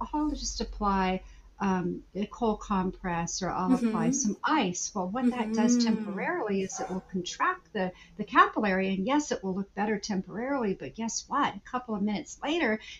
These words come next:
Speaker 1: the capillary will go back to the way it was, and blood will be engorged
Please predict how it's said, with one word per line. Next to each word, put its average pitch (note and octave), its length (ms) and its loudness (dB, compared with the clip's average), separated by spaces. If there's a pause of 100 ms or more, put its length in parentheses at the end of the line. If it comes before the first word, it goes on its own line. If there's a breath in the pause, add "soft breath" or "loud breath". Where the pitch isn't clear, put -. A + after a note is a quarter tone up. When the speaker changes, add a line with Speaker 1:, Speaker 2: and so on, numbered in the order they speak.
Speaker 1:
the G#3 60 -16
capillary C4 560 0
will G#3 140 -2
go F#3+ 200 0
back F3 320 -4
to F#3+ 100 -6
the G3 100 -4
way F3+ 160 0
it E3 140 -4
was, A#3 680 4 (400 loud breath)
and G3 680 2
blood G#3+ 400 2
will G3 220 2
be F#3 320 0
engorged F#3+ 880 0